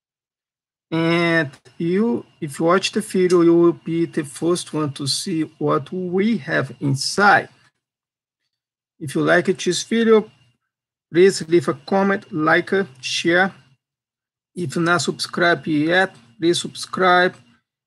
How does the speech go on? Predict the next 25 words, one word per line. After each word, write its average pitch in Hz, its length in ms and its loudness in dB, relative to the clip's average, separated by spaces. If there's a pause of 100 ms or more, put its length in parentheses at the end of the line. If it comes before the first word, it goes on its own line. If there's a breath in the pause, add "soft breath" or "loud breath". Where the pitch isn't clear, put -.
(140)
We 160 280 0
are 160 260 2
specialized 156 680 -2
in 139 140 -8
coins 208 400 -2
and 151 180 -6
paper 156 220 -6
money, 202 640 -2
and 160 360 -2
we 151 220 0
always 170 380 2
make 160 400 -4
educational 143 760 -4
video. 139 400 -4 (1300)
With 151 260 0
your 95 140 -2
support, 220 680 2
we 180 100 -2
can 180 200 -2
continue 196 480 0
to 196 140 -2
make 180 340 2
videos 220 560 -4
right 214 260 -2
there, 170 460 0